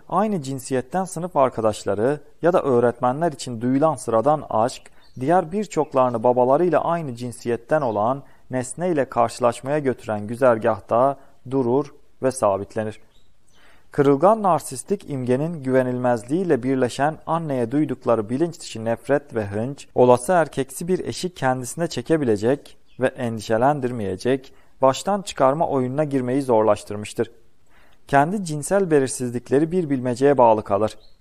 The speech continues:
Bir zamanlar hangi sınıfta anneyi baştan çıkarabilmişlerdi? Nesne karşısında bu durum ya da erkeksi konumda ya da matruşka sistemine kapılmış çocuk konumunda konumlanırlar.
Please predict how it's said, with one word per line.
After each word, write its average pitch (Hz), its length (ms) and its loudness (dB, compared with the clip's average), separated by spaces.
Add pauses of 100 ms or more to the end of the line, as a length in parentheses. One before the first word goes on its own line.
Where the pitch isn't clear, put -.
(260)
Bir 147 120 4
zamanlar 110 680 2 (200)
hangi 185 340 -2
sınıfta 127 720 -2 (120)
anneyi 147 460 -2
baştan 127 380 -2
çıkarabilmişlerdi? 110 960 -2 (840)
Nesne 127 360 -2
karşısında 113 800 0 (100)
bu 180 120 0
durum 131 420 -4 (120)
ya 151 200 4
da 123 100 2
erkeksi 117 540 -4
konumda 113 640 0 (220)
ya 170 220 2
da 143 260 0 (220)
matruşka 131 600 -4
sistemine 127 480 -4
kapılmış 127 540 -4
çocuk 139 340 -6
konumunda 120 460 0
konumlanırlar. 107 840 -4